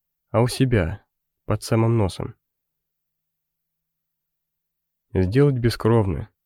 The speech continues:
но так, чтобы было понятно, с кем они связались.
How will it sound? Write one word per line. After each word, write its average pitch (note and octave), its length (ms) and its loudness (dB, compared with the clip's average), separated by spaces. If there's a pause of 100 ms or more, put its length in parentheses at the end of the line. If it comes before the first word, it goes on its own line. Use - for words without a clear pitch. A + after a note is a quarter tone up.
(260)
но G2+ 120 0
так, - 340 -2 (200)
чтобы C3+ 320 0
было A#2+ 240 4
понятно, A2+ 680 0 (240)
с - 140 -18
кем A#2+ 240 2
они A2 160 2
связались. G#2 640 -2